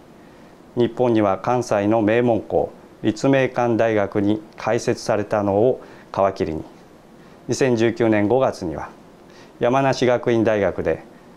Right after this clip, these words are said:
十五カ所目が設置されました。シーエスアイエスのインタビューを受けた東京国際大学の村井智秀教授は、国民レベルでは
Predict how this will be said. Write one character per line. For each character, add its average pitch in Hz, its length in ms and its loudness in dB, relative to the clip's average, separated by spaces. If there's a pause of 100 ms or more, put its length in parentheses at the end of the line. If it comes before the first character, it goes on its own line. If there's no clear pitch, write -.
(200)
十 113 280 2
五 143 160 4
カ 139 120 0
所 123 140 -2
目 123 160 2
が 120 260 -2
設 110 280 -4
置 - 80 -10
さ 92 140 -2
れ 87 60 -4
ま 80 120 -4
し - 100 -12
た。 - 160 -12 (1800)
シ - 180 0
ー 156 80 4
エ 151 60 2
ス 143 120 0
ア 139 80 4
イ 135 80 2
エ 127 60 2
ス - 120 -4
の 110 100 2
イ 127 120 4
ン 127 40 0
タ 110 140 -2
ビ 107 100 2
ュ 107 40 4
ー 104 60 4
を 101 40 2
受 98 140 -2
け 92 40 0
た 82 220 -2 (400)
東 131 220 0
京 113 200 2
国 110 220 -2
際 131 300 0
大 120 160 2
学 95 260 -2
の 78 200 -6 (260)
村 113 240 2
井 120 100 -4
智 120 300 0
秀 123 280 0
教 90 180 0
授 82 140 -2
は、 - 140 -4 (640)
国 127 320 0
民 127 160 4
レ 120 120 4
ベ 113 100 2
ル 98 80 0
で 90 100 0
は 80 220 0